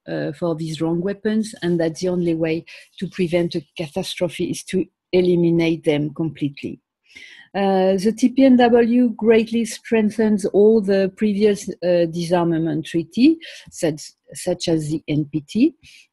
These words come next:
uh, which specifically, uh, envisage the creation of additional treaties to help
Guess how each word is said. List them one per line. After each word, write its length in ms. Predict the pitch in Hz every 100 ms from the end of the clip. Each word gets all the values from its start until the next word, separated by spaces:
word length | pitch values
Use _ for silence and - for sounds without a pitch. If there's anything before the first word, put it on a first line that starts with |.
| -
uh, 400 | 175 170 165 156
which 200 | 156 160 -
specifically, 1080 | - 208 202 190 - 190 - 175 170 165 - 160
uh, 160 | 156 - _ _ _ -
envisage 640 | 214 196 180 180 208 175
the 80 | 175
creation 640 | - 185 175 170 185 180
of 80 | 165
additional 560 | 156 165 - 175 165
treaties 600 | 160 180 175 202 208 208
to 160 | - 175
help 320 | 143 170 170